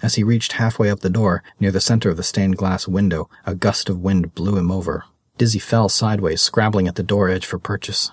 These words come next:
He grabbed the edge and the whole door rotated, lifting one side up to follow him.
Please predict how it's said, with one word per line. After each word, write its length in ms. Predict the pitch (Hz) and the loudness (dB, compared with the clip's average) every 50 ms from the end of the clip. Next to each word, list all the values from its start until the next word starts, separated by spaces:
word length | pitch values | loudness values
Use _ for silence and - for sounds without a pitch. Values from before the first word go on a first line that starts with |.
| - | -10
He 100 | - - | -4 -4
grabbed 320 | 110 104 110 117 120 117 110 | 0 2 4 4 4 4 2
the 100 | 98 - | 0 0
edge 220 | 101 104 104 104 | 0 -2 0 0
and 100 | 101 92 | 0 -2
the 60 | 90 | -2
whole 260 | - - 101 101 101 92 | -2 0 0 0 0 0
door 260 | 90 104 98 95 90 | 2 2 2 2 2
rotated, 560 | 87 95 98 98 98 - 95 82 - - - | 2 0 0 0 0 -2 -4 -4 -4 -4 -4
lifting 320 | 95 101 - - 95 90 | -4 -4 -2 0 0 0
one 180 | 90 95 101 98 | 2 2 0 0
side 260 | - - 104 95 95 | 0 0 -2 0 0
up 120 | 98 90 - | -2 -4 -4
to 60 | - | -10
follow 300 | - - 104 101 101 95 | -6 -4 -2 0 0 -2
him. 180 | - 85 78 | -2 -6 -10